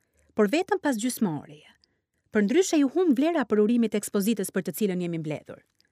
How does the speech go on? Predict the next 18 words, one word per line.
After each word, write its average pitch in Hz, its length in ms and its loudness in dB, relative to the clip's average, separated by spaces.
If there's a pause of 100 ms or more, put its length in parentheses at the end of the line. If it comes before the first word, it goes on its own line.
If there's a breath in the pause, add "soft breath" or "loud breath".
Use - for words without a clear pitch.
(460)
"Shumë 349 300 0
mirë," 269 340 0 (340)
tha 208 140 -2
Patricioja. 151 680 -8 (600)
"Kështu - 180 0
do 208 100 2
të - 100 -10
kem 214 220 0
dhe 185 120 0
unë 240 160 0
kohë 339 260 -2
për 269 100 -2
të - 120 -6
shijuar 254 360 -2
këtë 226 200 -6
ekspozitë 185 420 -4
të 180 80 -6
mrekullueshme." 151 840 -10